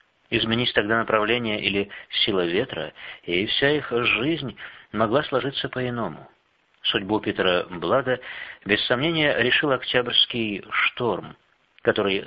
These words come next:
загнал десятипушечный шлюп капитана Истерлинга в Кайонскую бухту, где Синкальягас безмятежно покачивался на якоре почти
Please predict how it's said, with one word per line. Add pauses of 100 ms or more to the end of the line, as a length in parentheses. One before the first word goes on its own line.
загнал (380)
десятипушечный
шлюп
капитана
Истерлинга (360)
в
Кайонскую
бухту,
где
Синкальягас (460)
безмятежно
покачивался
на
якоре
почти